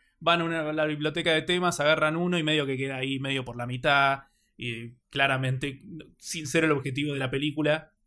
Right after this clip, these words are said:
que es otro, mucho más comercial y sencillo. Yo creo que Godzilla versus Kong es una de las películas, una de las películas de este estilo que, que más me gustaron en ver en, ver en el cine en, en mucho tiempo, por más que no es buena, eso es lo que es, lo que,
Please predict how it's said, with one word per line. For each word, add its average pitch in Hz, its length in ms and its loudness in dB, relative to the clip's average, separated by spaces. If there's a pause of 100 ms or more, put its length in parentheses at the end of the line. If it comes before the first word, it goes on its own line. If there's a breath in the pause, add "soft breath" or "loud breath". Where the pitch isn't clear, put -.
que 131 140 -6
es 131 180 -6
otro, 131 420 -4
mucho 127 240 -6
más 131 80 -4
comercial 190 580 0
y 143 80 -6
sencillo. 135 540 -6 (540 loud breath)
Yo - 160 -6
creo 277 160 0
que 220 320 2
Godzilla 220 300 2
versus 240 200 2
Kong 262 160 -4
es 240 120 -6
una 220 100 -2
de 202 80 2
las 180 100 -2
películas, 190 540 0
una 226 120 -6
de 196 60 -4
las 185 100 0 (520)
películas 208 300 0
de 196 40 0
este 196 140 0
estilo 208 360 0
que, 143 680 -4
que 143 100 -8
más 226 120 0
me 240 100 0
gustaron 147 500 0
en 131 300 -6 (180)
ver 160 200 0
en, 180 200 0
ver 180 120 -2
en 185 80 -2
el 170 80 -4
cine 151 200 -2
en, 143 160 -6
en - 120 -10
mucho 202 340 -2
tiempo, 175 400 -2
por 131 160 -2
más 180 220 0
que 170 120 -2
no 208 460 0
es 180 220 -6
buena, 143 640 0
eso 151 180 -6
es 131 60 -4
lo 131 100 -2
que 135 100 -6
es, - 300 -10
lo 127 140 -12
que, 131 220 -14